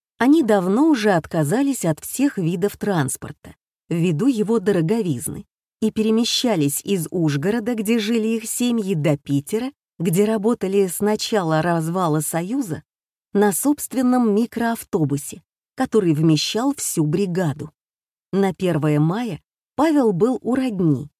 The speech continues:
и видел белый микроавтобус строителей, стоявший во дворе соседа,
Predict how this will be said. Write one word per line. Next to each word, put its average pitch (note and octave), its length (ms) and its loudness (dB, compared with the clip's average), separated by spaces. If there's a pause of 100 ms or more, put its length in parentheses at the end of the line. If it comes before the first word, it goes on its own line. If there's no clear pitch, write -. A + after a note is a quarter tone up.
(260)
и B3 140 2
видел G3 480 0
белый E3+ 420 0
микроавтобус E3+ 920 -2
строителей, F#3 840 -6 (320)
стоявший A#3 760 -2
во F#3 140 0
дворе D3+ 420 0
соседа, - 600 -6